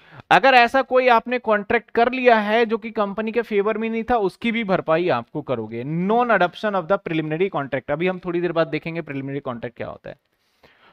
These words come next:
Fraud in promotion of the company, अगर कंपनी के बनाने में कोई फ्रॉड हुआ तो सर आपकी लायबिलिटी, आप जिम्मेदार है, कंपनी जिम्मेदार नहीं है।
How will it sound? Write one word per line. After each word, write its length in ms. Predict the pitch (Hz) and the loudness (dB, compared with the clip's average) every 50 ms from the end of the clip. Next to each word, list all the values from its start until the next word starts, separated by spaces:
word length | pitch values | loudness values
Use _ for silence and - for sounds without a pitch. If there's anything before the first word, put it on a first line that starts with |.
| _ _ _ - - | _ _ _ -4 2
Fraud 340 | 196 220 233 247 277 262 262 | 6 8 8 8 8 6 4
in 140 | 254 233 | 0 0
promotion 540 | 233 240 226 226 226 233 233 226 - 269 262 254 247 | 2 2 2 2 2 0 -2 -2 -2 0 2 2 2
of 80 | 214 240 | 4 2
the 80 | 240 233 | 2 4
company, 400 | 226 214 208 196 214 202 196 190 | 4 2 2 2 0 0 2 2
अगर 200 | 190 185 226 220 | 2 2 2 0
कंपनी 440 | - - 202 190 196 196 226 233 247 | 2 2 0 2 2 0 -2 -2 2
के 80 | 240 247 | 2 2
बनाने 340 | 208 214 208 214 214 233 | 4 4 4 2 2 0
में 120 | 240 247 247 | -2 -2 0
कोई 160 | 240 247 233 | 2 2 2
फ्रॉड 400 | 233 - 220 214 214 214 220 214 | 2 0 0 2 4 4 4 4
हुआ 140 | 220 233 233 | 2 0 2
तो 140 | 226 240 226 | 2 0 -2
सर 200 | - 240 233 226 | 2 4 6 6
आपकी 320 | 202 185 - - 214 214 | 6 6 4 0 -2 2
लायबिलिटी, 460 | 196 180 160 156 156 156 151 160 175 | 4 4 2 2 0 -4 -2 0 2
आप 140 | 175 160 147 | 2 2 2
जिम्मेदार 480 | 135 151 160 165 160 147 143 123 113 127 | 0 -4 -4 -2 0 0 0 2 0 0
है, 60 | 147 | -2
कंपनी 400 | - 170 156 147 - 160 156 147 | 0 0 0 0 -2 -6 -6 -4
जिम्मेदार 520 | 135 147 143 139 135 123 127 143 160 165 160 | -6 -6 -6 -2 0 2 4 4 2 0 -4
नहीं 240 | 135 123 117 113 | -8 -8 -8 -10
है। 160 | 113 113 - | -12 -14 -16